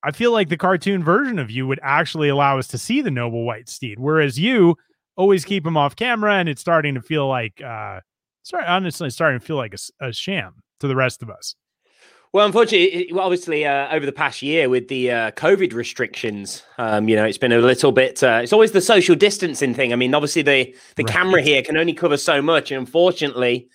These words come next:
Speaker 2: with the, uh, social
Speaker 1: Yeah.
Speaker 2: distance situation, it's, it, you know, I'm sure at some point we'll, uh, we'll be able to do that.
Speaker 1: No, I, I appreciate you saying that. And I, I ask your f-, deep forgiveness for me insinuating in any way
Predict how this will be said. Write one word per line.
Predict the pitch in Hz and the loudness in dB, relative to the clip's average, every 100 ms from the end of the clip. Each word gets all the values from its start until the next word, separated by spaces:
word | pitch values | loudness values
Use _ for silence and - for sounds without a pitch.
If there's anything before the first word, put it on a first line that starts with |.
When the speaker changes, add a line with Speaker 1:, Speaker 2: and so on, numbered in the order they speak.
| _ _ _ - | _ _ _ -2
Speaker 2:
with | 143 131 | 0 2
the, | 135 127 | 2 4
uh, | 123 | 2
social | 120 156 113 139 | 2 0 2 0
Speaker 1:
Yeah. | 147 | -2
Speaker 2:
distance | 147 - 135 123 | -4 -4 -6 -2
situation, | 143 - 135 143 139 - 113 | -4 -2 0 2 0 -2 -2
it's, | 139 - | -4 -8
it, | 87 - - _ _ 180 | -14 -16 -20 _ _ 0
you | 156 | 2
know, | 107 - - | 0 -4 -2
I'm | 175 | 0
sure | - 226 | 4 4
at | 151 | 4
some | - 143 | 0 0
point | 127 127 113 | 2 0 2
we'll, | 123 120 | 2 4
uh, | 117 107 107 | 4 2 0
we'll | 117 | -2
be | 107 | -2
able | 110 101 | -4 -4
to | - | -8
do | 101 92 | -10 -8
that. | 92 | -2
Speaker 1:
No, | 139 | 0
I, | 135 123 123 101 - | 2 2 0 -4 -4
I | 135 | 0
appreciate | 127 113 156 139 147 123 | 0 0 -2 0 -2 -4
you | |
saying | 113 143 127 | -4 -2 -2
that. | 113 110 | -4 -4
And | 113 | -4
I, | 117 113 123 | -4 -6 -6
I | 113 110 | -6 -6
ask | 120 127 - | -2 -4 -2
your | 143 127 | -4 -4
f-, | - _ 143 117 | -6 _ -18 -4
deep | 156 147 _ _ _ _ _ | 0 0 _ _ _ _ _
forgiveness | - 135 139 117 120 98 - | -6 0 0 0 -4 -6 -8
for | 135 117 110 | -4 -2 -2
me | 123 120 120 | -4 -6 -4
insinuating | 127 - 147 131 123 120 123 | -6 -2 -2 0 0 0 -2
in | 160 | -4
any | 151 151 | -2 0
way | 127 110 120 | 0 -2 -4